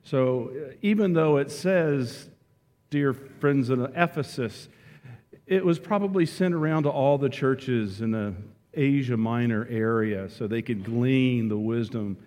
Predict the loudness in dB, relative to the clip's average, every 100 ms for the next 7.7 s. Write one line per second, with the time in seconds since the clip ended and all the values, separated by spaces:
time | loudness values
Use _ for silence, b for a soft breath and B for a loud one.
0 | b b b -14 -8 -6 -2 0 0 -2
1 | -4 -4 -4 -2 -2 -2 -8 -6 -6 -4
2 | -6 -8 -6 -2 0 -2 -4 -6 -4 -4
3 | -8 -4 -4 -4 -6 B B B B B
4 | -2 0 -2 -6 -16 -18 _ 0 4 4
5 | 2 0 2 2 2 0 0 0 0 2
6 | 4 2 0 -2 -2 0 0 -2 -2 -4
7 | -2 -2 0 0 -2 -10